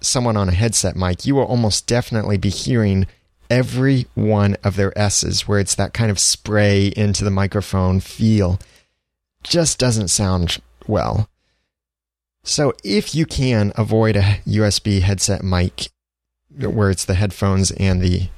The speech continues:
headset, that's just not the best quality, but you might be able to get better quality depending on how you position the mic. And please play with that. And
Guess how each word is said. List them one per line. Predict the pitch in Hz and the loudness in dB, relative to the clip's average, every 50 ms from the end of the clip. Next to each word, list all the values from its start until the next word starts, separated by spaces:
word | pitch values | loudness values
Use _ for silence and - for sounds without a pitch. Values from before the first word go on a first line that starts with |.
| - - - | -16 -10 -4
headset, | - 104 90 - - 95 92 82 - - _ _ _ _ _ _ _ _ _ _ _ _ _ _ _ - | -4 -4 -2 -2 -2 -2 -2 -4 -6 -12 _ _ _ _ _ _ _ _ _ _ _ _ _ _ _ -6
that's | - 120 117 113 - - - | -2 0 0 0 0 -2 -4
just | - - - 135 151 165 156 156 - - - - - | -6 -6 -4 -2 0 0 0 0 0 -2 -4 -4 -2
not | 120 117 117 107 - - - - | 0 0 0 0 -2 -4 -6 -6
the | 92 | -4
best | - 107 98 95 - - - | -2 0 0 0 -2 -4 -4
quality, | - 98 92 90 92 92 90 95 87 - - _ | -4 -2 0 0 0 0 0 -2 -2 -4 -6 _
but | - 147 160 170 170 - - - - - - _ _ _ _ _ _ _ - - | -2 0 0 0 0 -2 -4 -6 -8 -10 -10 _ _ _ _ _ _ _ -6 -2
you | - 151 160 170 175 | -2 0 2 2 2
might | 170 175 180 180 190 202 180 - | 2 2 2 2 0 0 0 0
be | 151 139 | 0 0
able | 123 117 117 110 | 0 0 -2 -2
to | - | -2
get | - 107 95 - | -2 -4 -2 -2
better | - 104 104 101 | 0 0 0 0
quality | - - 98 95 95 95 95 95 95 | -2 0 0 2 2 2 2 2 0
depending | 90 - - - 107 110 104 104 104 | 0 -2 -2 -2 0 2 2 2 2
on | 101 98 | 2 2
how | 98 87 104 104 | 0 0 0 0
you | 101 104 101 92 | 2 2 2 0
position | - 104 92 95 95 - - 101 | 0 0 0 0 0 0 0 0
the | 98 95 | 0 0
mic. | 98 101 98 - | 0 0 0 0
And | 139 131 127 - - - | 0 -2 -2 -2 -6 -8
please | - - - 247 175 - - | -6 -2 -2 0 0 0 -2
play | - - - 170 185 | -4 -4 -2 0 0
with | 160 107 - | 0 0 0
that. | - 92 90 - - - - - - - - - | -2 -2 -2 -4 -6 -12 -20 -20 -18 -14 -6 -2
And | 123 117 110 104 104 101 98 - - - | 0 2 2 2 2 2 0 -2 -4 -8